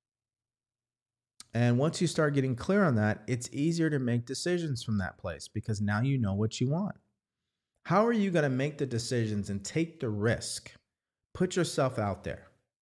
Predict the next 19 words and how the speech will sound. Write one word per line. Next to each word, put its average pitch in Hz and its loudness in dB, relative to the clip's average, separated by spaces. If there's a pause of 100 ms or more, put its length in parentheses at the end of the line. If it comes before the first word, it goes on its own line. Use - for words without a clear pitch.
(480)
Do 170 6
things 165 2
you've 147 2
never 139 4
done 120 4
before 90 -2 (140)
if 107 -2
you 127 0
don't 147 2
even 139 0
know 123 2
why 113 4
you're 104 2
doing 104 2
them 98 2
in 90 0
the 85 -4
first - -8
place - -16